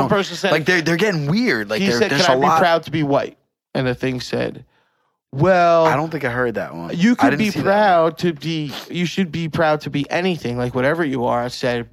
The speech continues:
Speaker 2: "but you should always be aware of other people's feelings and, you know, that stuff." And then it says, "Well, should I be proud to be black?" And it said, "Absolutely, you should be proud of the race that you are." Like, what the fuck?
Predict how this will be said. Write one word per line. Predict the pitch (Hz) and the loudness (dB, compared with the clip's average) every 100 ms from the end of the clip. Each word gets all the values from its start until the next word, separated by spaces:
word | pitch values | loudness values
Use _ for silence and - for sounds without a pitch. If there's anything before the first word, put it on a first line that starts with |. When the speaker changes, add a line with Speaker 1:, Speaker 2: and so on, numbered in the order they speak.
| 113 | -6
Speaker 2:
"but | - 143 127 123 | 0 2 2 0
you | 147 | -4
should | 127 143 135 | -4 -4 0
always | 147 151 147 131 | 2 2 0 -2
be | - 151 | -4 0
aware | 147 143 135 131 131 | 0 2 0 0 -2
of | - 127 - - | -2 -6 -6 -4
other | 135 139 | -2 -2
people's | - 135 135 123 | -4 -4 -4 -6
feelings | - 139 127 127 123 120 - - - - - - _ _ _ | -2 0 0 -2 -4 -10 -14 -18 -20 -20 -20 -20 _ _ _
and, | - 131 123 123 123 - - - | -2 0 0 -2 -4 -10 -20 -8
you | 127 | -2
know, | 131 131 | 0 2
that | 139 135 | 2 0
stuff." | - 117 123 | -2 -4 -2
And | 143 | -2
then | 143 | -2
it | |
says, | 135 139 131 | 0 -2 0
"Well, | 131 | -2
should | 123 135 | 0 0
I | 127 | 0
be | 127 | 0
proud | 120 123 117 | -2 -2 -2
to | - | -6
be | - | -8
black?" | 127 127 139 - - - - - - _ | -2 -2 -2 -6 -16 -20 -20 -20 -20 _
And | - 120 | -6 -4
it | |
said, | - 98 92 - _ _ - | -4 -6 -6 -12 _ _ -6
"Absolutely, | 226 226 156 139 247 208 143 | -4 -4 -4 -2 -2 0 -2
you | 131 214 | -2 -2
should | 226 151 | -4 -6
be | 139 | -10
proud | - 226 262 226 | -4 -2 0 -2
of | 147 | -4
the | 139 | -6
race | 127 131 | -4 -6
that | - 73 | -8 -8
you | 90 98 | -8 -8
are." | - - _ - _ _ _ _ | -6 -8 _ -20 _ _ _ _
Like, | 147 151 | -18 -10
what | 170 247 - | -6 -6 -4
the | 131 | -8
fuck? | 127 | -8